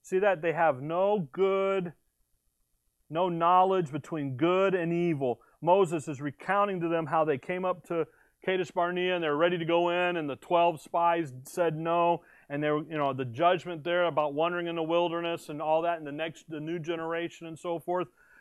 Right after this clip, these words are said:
But notice, the chil-, "Your children, which in that day had no knowledge between," if they had no knowledge between good and evil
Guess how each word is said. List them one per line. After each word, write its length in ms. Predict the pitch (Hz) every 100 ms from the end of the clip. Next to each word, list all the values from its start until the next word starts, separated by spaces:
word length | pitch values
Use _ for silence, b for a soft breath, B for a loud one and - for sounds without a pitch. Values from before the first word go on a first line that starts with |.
| b
But 120 | 170
notice, 540 | 175 190 240 214 - - _ _ _ _ _ -
the 100 | 151
chil-, 360 | - 226 240
"Your 180 | 165 160
children, 880 | - - 233 262 254 143 127 95 82
which 260 | - 147 -
in 140 | 180
that 200 | 175 165
day 220 | 160 170 160
had 240 | 160 139
no 340 | 151 180 202
knowledge 560 | 208 190 185 180 180 -
between," 580 | 160 - 170 170 170 165 b b b b
if 180 | 143 -
they 220 | 190 240
had 300 | 214 185 151
no 280 | 156 190 220
knowledge 480 | 214 196 190 180 170
between 340 | - 180 170
good 240 | 165 185
and 160 | 175 175
evil 540 | 180 165 120 110 127